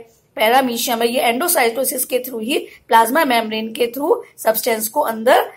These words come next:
लेते हैं। अब endocytosis भी टू type का होता है। अगर cell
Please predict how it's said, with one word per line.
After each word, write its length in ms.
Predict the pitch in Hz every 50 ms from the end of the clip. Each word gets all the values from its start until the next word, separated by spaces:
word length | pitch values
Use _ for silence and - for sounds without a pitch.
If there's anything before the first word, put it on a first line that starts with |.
| - _ -
लेते 340 | 226 233 233 233 233 226 208
हैं। 240 | 208 190 180 185 - - - _ _ -
अब 120 | 294 -
endocytosis 720 | - 294 294 302 381 427 403 381 320 302 302 330 311 320 320
भी 180 | 277 262 339 359
टू 180 | 349 - 381
type 340 | 403 403 330 269 254 254 247 -
का 80 | - 277
होता 280 | 269 262 269 320 294
है। 220 | 285 302 311 320 - - - - _ _
अगर 380 | - 254 254 349 359 381 403 392
cell 440 | 392 - - 320 269 240 202 185